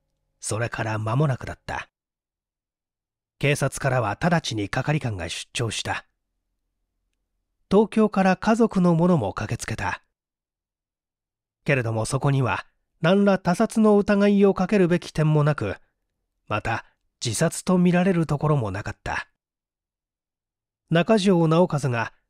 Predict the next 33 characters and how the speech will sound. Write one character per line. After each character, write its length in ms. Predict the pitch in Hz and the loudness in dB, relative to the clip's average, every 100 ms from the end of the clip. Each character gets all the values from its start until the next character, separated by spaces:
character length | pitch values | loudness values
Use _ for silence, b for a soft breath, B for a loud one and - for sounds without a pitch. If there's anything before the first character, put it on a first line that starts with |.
| _ | _
相 320 | - 214 247 | 0 2 2
当 320 | - 226 220 | 0 2 2
地 300 | - 226 208 | 0 0 4
位 80 | 175 | 4
あ 60 | |
る 200 | 151 131 | 2 0
某 280 | 123 190 233 | 0 0 0
省 280 | - 190 156 | 0 0 2
役 260 | 147 147 190 | 2 0 0
人 200 | 190 185 | 0 2
で 80 | |
あ 80 | 175 | 0
る 100 | 151 | 0
こ 120 | - | -2
と 100 | 131 | -4
が、 260 | 120 95 - _ _ _ _ | -4 -6 -8 _ _ _ _
す 200 | - - | -4 0
べ 120 | 208 185 | 2 2
て 140 | 156 | 0
の 200 | 147 139 - | 2 0 0
嫌 180 | 170 156 | 0 2
疑 140 | 131 | 0
か 140 | - 120 | -2 -2
ら 140 | 120 | -4
彼 300 | - 151 151 | -2 -2 -2
を 140 | 92 85 | -4 -8
救 220 | - 107 | -10 -10
っ 20 | - | -8
た。 260 | 110 - - _ _ _ _ _ _ _ _ _ _ _ _ _ _ _ - | -8 -8 -10 _ _ _ _ _ _ _ _ _ _ _ _ _ _ _ -2
か 140 | 151 | -2
く 100 | 135 | 0
し 160 | - - | -6 -6
て 300 | 110 104 | -6 -6